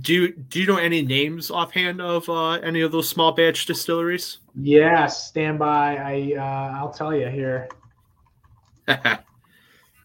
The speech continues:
Speaker 2: Cold River Vodka in Freeport, Maine,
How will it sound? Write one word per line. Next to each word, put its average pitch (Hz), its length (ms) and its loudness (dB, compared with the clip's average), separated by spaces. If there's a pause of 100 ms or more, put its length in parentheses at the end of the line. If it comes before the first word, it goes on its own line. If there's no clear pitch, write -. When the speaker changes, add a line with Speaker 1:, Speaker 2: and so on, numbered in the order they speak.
(2500)
Speaker 2:
Cold 214 340 2
River 220 240 0
Vodka 170 640 2
in 127 120 -12
Freeport, 190 560 -2
Maine, 165 420 -6